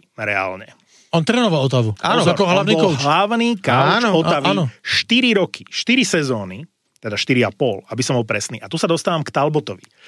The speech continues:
Speaker 1: Lebo si mi to pripomenul, myslel som si, že len na Hero Hero to budem spomínať, ale teraz spomeniem to, že vlastne D J Smith bol vždy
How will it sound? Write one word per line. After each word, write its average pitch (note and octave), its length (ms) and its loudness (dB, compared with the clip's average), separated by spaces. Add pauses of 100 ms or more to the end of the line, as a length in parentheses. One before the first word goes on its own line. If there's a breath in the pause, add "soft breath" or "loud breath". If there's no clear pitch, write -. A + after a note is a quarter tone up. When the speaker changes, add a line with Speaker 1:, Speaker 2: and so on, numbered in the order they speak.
(340 loud breath)
Speaker 1:
Lebo D#3+ 460 0
si - 160 -2
mi E3+ 80 4
to E3 80 2
pripomenul, F#3 480 0
myslel D#3 240 0
som C#3+ 80 -6
si, C#3 140 -2
že D3 100 2
len D3 80 2
na C#3 100 0
Hero C#3 240 0
Hero D3 200 0
to C#3+ 100 -2
budem C3+ 160 -4
spomínať, C#3 440 -2
ale B2 120 0
teraz F3 260 -2
spomeniem D3+ 440 0
to, B2 260 0 (240 loud breath)
že C3+ 160 -4
vlastne C3+ 560 0
D C3 180 -4
J F#3 220 0
Smith D3 420 -6
bol B2+ 400 -2
vždy B2+ 460 -2